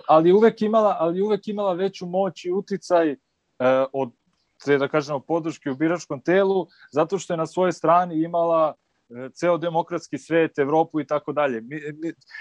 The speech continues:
ta deklaracija, e, nesrećna o Srebrenici koja je usvojena dve hiljade desete, ona za nas, c-, civilni sektor nije bila dovoljna, jer nije govorila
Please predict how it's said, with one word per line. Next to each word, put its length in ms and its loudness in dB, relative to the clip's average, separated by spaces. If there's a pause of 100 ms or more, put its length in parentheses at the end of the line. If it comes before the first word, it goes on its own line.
(120)
ta 120 6
deklaracija, 840 2 (380)
e, 300 -4 (220)
nesrećna 600 -2
o 120 2
Srebrenici 560 -2
koja 100 2
je 20 6
usvojena 300 2
dve 180 -2
hiljade 340 0
desete, 320 -2
ona 180 0
za 160 -2
nas, 360 2 (500)
c-, 160 -12
civilni 340 -2
sektor 360 -2
nije 160 -4
bila 240 6
dovoljna, 560 2
jer 180 -2
nije 220 -2
govorila 600 4